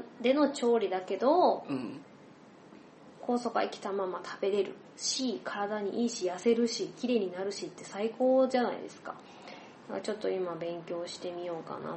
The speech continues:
Speaker 1: と思ってる分野の一つです。
Speaker 2: うん。すごいですね。その体がもう勝手に糖分を取りすぎないようにな、体になっちゃうわけですね。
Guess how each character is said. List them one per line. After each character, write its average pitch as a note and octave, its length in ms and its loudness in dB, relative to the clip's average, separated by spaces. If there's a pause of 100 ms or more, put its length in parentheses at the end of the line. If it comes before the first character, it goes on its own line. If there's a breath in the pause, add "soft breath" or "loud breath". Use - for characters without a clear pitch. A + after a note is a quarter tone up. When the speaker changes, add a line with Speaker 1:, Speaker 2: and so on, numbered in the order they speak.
Speaker 1:
と D#3 80 -8 (160)
思 F3 160 -10
っ E3+ 40 -10
て E3+ 200 -12
る D#3+ 100 -6
分 E3+ 200 -8
野 D#3+ 120 -8
の C3+ 80 -8
一 C#3 200 -4
つ D3+ 140 -8
で D#3 160 -8
す。 D#3 80 -10
Speaker 2:
う - 40 -10
ん。 - 20 -14 (1400 loud breath)
す - 160 -10
ご D#4 80 0
い - 40 4
で G#3 40 2
す - 80 -6
ね。 B2 100 -6
そ F#3+ 120 -6
の A#3 140 4 (420)
体 A3+ 260 2
が A3+ 100 2
も G#3 100 0
う - 20 2
勝 D#3 180 -4
手 F3 100 0
に F3 260 -2
糖 F#3 200 2
分 A#2+ 300 -2
を G2+ 40 -8
取 D3 220 -8
り C3+ 60 -6
す D3 60 -6
ぎ C3+ 100 -6 (300)
な D3 180 -4
い D#3+ 100 -2
よ A2 100 -4
う G2+ 40 -8
に F#2+ 60 -10
な、 - 160 -16 (140)
体 D3+ 280 -4
に D3+ 100 -4
な F3+ 60 -4
っ - 60 -10
ち - 100 -12
ゃ D3 40 -10
う - 20 -10
わ - 120 -14
け - 60 -16
で - 140 -18
す - 160 -18
ね。 D#3 120 -10